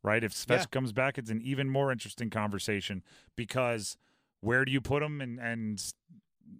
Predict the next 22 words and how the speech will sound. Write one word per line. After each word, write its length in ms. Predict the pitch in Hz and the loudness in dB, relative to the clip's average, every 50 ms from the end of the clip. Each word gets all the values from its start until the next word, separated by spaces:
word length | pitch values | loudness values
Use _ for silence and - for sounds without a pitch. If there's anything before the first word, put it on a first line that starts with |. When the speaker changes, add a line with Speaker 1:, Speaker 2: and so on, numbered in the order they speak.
| - - | -16 -12
Speaker 1:
how 260 | - - - 131 143 | -2 2 2 4 4
much 320 | 139 135 139 147 147 - - | 2 2 0 0 0 0 -2
time 280 | - 143 143 143 143 | -2 -2 -2 -2 -2
do 60 | 135 135 | -2 -2
you 100 | 139 139 | -2 -2
give 240 | 131 131 156 147 127 | 0 0 -2 0 0
him, 220 | 143 135 135 135 117 | -2 -2 -2 -2 -2
and 260 | 113 117 113 110 104 | 0 0 0 0 0
who 480 | 101 98 98 101 98 104 127 143 143 143 | -2 -2 -4 -4 0 0 0 0 0 -2
is 120 | 139 123 | -4 -4
he 140 | 131 143 131 | -4 -4 -4
skating 420 | - - - 139 147 139 131 135 | -4 -4 -4 -4 -4 -6 -6 -6
with 260 | 127 131 131 120 - - | -4 -4 -4 -4 -6 -8
becomes 360 | 123 110 - 113 107 101 95 | -8 -6 -4 -4 -4 -4 -4
very, 260 | 101 104 123 131 131 | -2 0 0 0 0
very 320 | 123 120 120 120 113 107 | 0 0 0 0 0 0
interesting. 360 | 101 95 - - - - - _ _ _ _ _ _ _ _ _ _ _ _ _ - | -2 -4 -8 -12 -14 -16 -16 _ _ _ _ _ _ _ _ _ _ _ _ _ 4
Speaker 2:
Now, 220 | 170 180 190 185 175 | 6 6 6 4 2
I'm 120 | 175 180 170 | 0 -2 0
curious, 380 | - - 196 240 269 233 - - | 2 2 4 4 4 2 0 0
is 100 | 143 127 | -2 -4
because 600 | - 156 151 - 160 156 139 120 - - - - | -6 -4 -2 0 0 0 -2 -4 -6 -8 -8 -10